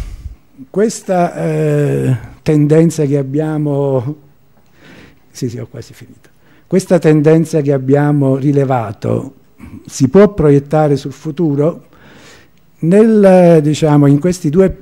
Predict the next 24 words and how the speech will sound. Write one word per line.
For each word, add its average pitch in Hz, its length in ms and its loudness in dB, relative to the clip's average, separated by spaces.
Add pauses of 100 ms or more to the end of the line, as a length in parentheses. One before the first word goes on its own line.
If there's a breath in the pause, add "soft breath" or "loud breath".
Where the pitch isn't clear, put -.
(140)
tre 202 180 2
periodi 151 500 4
che 120 80 0
abbiamo 135 400 0
messo 120 640 -4
in 127 260 -2
rapporto 151 600 0
si 190 180 -4
vede 127 340 0
che 160 140 -2
sostanzialmente 175 1200 -4
il 156 140 -2
difforme 175 840 0
più 185 300 -2
o 185 80 4
meno 160 240 2
si 147 100 -6
muove 135 240 -2
secondo 131 380 -4
le 131 80 -4
stesse 131 400 -10
linee. 110 300 -10
Fro-, 185 300 -6
non, 214 320 0